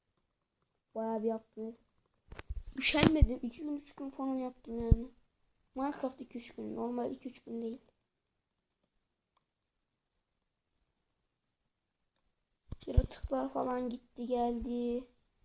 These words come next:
Yok o oldu, yok şu oldu, yok bu oldu derken falan. Bu arada normal açtığım için çok korkuyorum. Vay seni zombi yaratık.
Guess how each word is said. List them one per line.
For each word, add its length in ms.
Yok 260
o 60
oldu, 440
yok 140
şu 80
oldu, 280
yok 300
bu 100
oldu 200
derken 360
falan. 380
Bu 220
arada 120
normal 400
açtığım 340
için 180
çok 200
korkuyorum. 520
Vay 600
seni 280
zombi 380
yaratık. 420